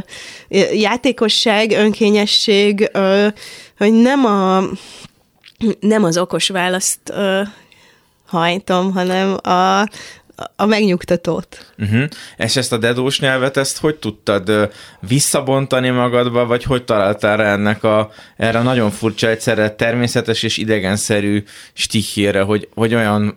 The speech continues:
Speaker 2: hangon tudjanak ezek a versek megszólalni, amelyben ez pont úgy hiteles, hogy közben eleve hiteltelen, vagy eve-, eleve zavarba ejtően olyan nem létezően, közben mégis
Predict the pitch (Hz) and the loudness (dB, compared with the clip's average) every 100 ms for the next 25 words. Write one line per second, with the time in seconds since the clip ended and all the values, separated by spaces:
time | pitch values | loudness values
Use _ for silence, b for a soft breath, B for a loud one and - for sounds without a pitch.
0 | 104 110 110 107 101 101 - 113 104 92 | -2 0 0 0 0 -2 -2 -2 0 0
1 | 95 101 101 104 101 98 98 110 104 - | -2 -2 -2 0 0 -2 -6 -6 -6 -2
2 | 123 113 110 107 110 110 104 110 110 - | 0 2 0 -2 0 0 0 0 -2 -2
3 | 120 107 - B B B 143 131 135 120 | 0 0 -6 B B B -2 0 0 0
4 | 104 110 120 104 117 107 110 - 117 107 | 0 0 -2 -2 -2 -2 -4 -2 0 2
5 | 98 101 98 82 92 104 95 98 101 107 | 0 -2 -2 -2 0 0 0 0 0 2
6 | 107 101 92 104 101 107 104 95 95 95 | 2 2 2 0 0 0 0 0 2 0
7 | 101 113 101 101 98 101 107 107 95 90 | 0 0 2 2 2 2 2 2 0 0
8 | 95 98 98 98 101 101 104 98 95 - | -2 0 -2 0 -2 0 2 2 -2 -4